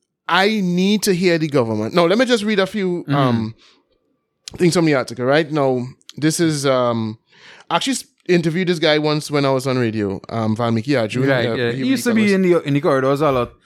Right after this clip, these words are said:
Speaker 1: Right,
Speaker 2: back,
Speaker 1: right.
Speaker 2: back in the day.
Speaker 1: Right. Um, a sharp fella.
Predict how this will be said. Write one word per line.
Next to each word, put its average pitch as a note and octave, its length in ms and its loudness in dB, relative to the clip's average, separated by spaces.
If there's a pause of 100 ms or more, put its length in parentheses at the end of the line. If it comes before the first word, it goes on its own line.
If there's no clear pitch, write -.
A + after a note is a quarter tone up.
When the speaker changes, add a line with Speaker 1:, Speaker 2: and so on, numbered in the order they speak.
(180)
Speaker 1:
Right, C#3+ 320 0
Speaker 2:
back, B2+ 160 2
Speaker 1:
right. A2+ 240 -4
Speaker 2:
back B2 220 -4
in C#3 60 -2
the B2 80 -2
day. F#2+ 220 -4
Speaker 1:
Right. A2 320 -2 (600)
Um, D#3+ 500 2 (1300)
a C#3+ 40 -12
sharp A#3 300 0
fella. C#3+ 340 -2